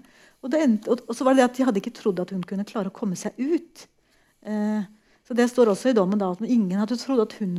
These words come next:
skulle klare å komme seg ut. Eh, så derfor så ble man så overrasket da når man f-, når hun da klarte å komme seg ut, og hun ble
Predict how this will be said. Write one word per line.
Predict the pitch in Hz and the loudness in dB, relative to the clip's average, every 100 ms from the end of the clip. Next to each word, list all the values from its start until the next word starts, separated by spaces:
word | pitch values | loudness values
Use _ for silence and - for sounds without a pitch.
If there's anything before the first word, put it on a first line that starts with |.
| 175 | -6
skulle | - 233 | -8 -6
klare | 240 214 | -2 -2
å | 208 | -2
komme | 233 202 | -2 -2
seg | 233 302 | -2 -2
ut. | 349 - _ _ _ _ _ _ _ _ _ | -4 -12 _ _ _ _ _ _ _ _ _
Eh, | 240 233 226 | -2 0 0
så | 233 | 0
derfor | 214 196 233 | 0 0 0
så | 233 | 2
ble | 214 | 2
man | 196 | 0
så | 226 233 | 2 2
overrasket | 185 170 - 208 - | 2 -2 -4 -12 -6
da | 196 | -2
når | 196 | 0
man | 202 196 | 0 -4
f-, | - - - | -8 -18 -4
når | 226 214 | -2 0
hun | 208 | 0
da | 190 | -2
klarte | - 220 151 220 | -4 -6 -4 -2
å | |
komme | 415 277 | 0 0
seg | 254 214 | 2 2
ut, | 202 208 240 | 2 0 -4
og | 220 | 0
hun | 226 196 | 0 0
ble | 208 | 0